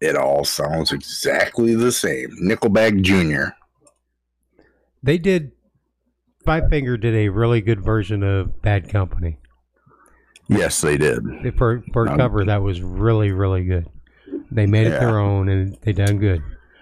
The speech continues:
Speaker 2: But all their other shit sounds exactly the same. And that's the problem with, biggest problem with, with rock music nowadays,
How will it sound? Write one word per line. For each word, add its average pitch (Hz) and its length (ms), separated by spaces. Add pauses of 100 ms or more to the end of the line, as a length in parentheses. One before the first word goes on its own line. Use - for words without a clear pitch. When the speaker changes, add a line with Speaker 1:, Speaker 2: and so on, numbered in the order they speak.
(300)
Speaker 2:
But 110 360 (1000)
all 110 220
their 107 180
other 110 180
shit - 380 (180)
sounds 101 600
exactly 98 560
the 92 120
same. 95 300 (420)
And 113 340 (100)
that's 120 260
the 117 140
problem 117 560
with, 104 140 (240)
biggest 160 340
problem 104 420
with, 101 280
with 104 240 (100)
rock 107 360
music 104 380
nowadays, 113 640